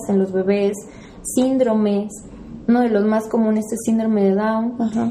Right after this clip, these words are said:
Speaker 1: Empieza a tener en el embarazo, durante el embarazo, que ya sería un embarazo de alto riesgo.
Speaker 2: A partir de los treinta y cinco.
Speaker 1: A partir de los treinta y seis
Speaker 2: Ajá.
Speaker 1: se
Speaker 2: Ah, ok.
Speaker 1: cataloga.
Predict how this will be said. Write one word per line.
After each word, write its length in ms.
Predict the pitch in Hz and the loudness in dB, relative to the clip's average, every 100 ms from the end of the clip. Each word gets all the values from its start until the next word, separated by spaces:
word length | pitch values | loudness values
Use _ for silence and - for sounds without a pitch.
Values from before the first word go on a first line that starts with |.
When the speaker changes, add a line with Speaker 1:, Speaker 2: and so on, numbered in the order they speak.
| - | 0
Speaker 1:
Empieza 360 | 226 226 269 277 | 0 2 2 2
a 80 | - | 2
tener 680 | 208 214 220 233 247 - - | 2 2 2 0 -2 -4 -2
en 200 | 220 214 | 2 2
el 140 | 208 | 2
embarazo, 520 | 208 208 214 214 247 | 2 2 2 0 0
durante 360 | 214 208 196 202 | 2 2 2 2
el 80 | 202 | 2
embarazo, 500 | 196 202 196 196 247 | 2 2 2 0 0
que 140 | 214 | 2
ya 120 | 214 | 0
sería 280 | 220 262 240 | 2 2 2
un 100 | 233 | 2
embarazo 440 | 233 214 196 196 214 | 2 2 0 0 0
de 100 | 202 | 0
alto 240 | 196 226 | 0 0
riesgo. 580 | 254 233 202 202 302 - - | 2 2 2 -2 -2 -6 0
Speaker 2:
A 160 | 226 220 | 2 4
partir 340 | 214 214 240 | 4 6 4
de 80 | 247 | 6
los 140 | 233 | 2
treinta 280 | - 196 190 | 2 0 2
y 60 | 190 | 2
cinco. 340 | 226 233 240 | 0 -2 0
Speaker 1:
A 140 | 202 202 | 0 0
partir 320 | 196 202 196 | -2 -2 0
de 100 | 214 | 0
los 140 | 226 233 - - | 0 -4 -14 -2
treinta 340 | - 254 240 214 | 2 2 2 0
y 60 | 196 | -2
seis 320 | - 214 233 349 - | 0 0 0 -4 -4
Speaker 2:
Ajá. 340 | - 202 214 247 | 0 2 2 2
Speaker 1:
se 80 | - | 4
Speaker 2:
Ah, 100 | 214 | 4
ok. 80 | 208 | 4
Speaker 1:
cataloga. 440 | 202 196 196 190 | 4 2 0 0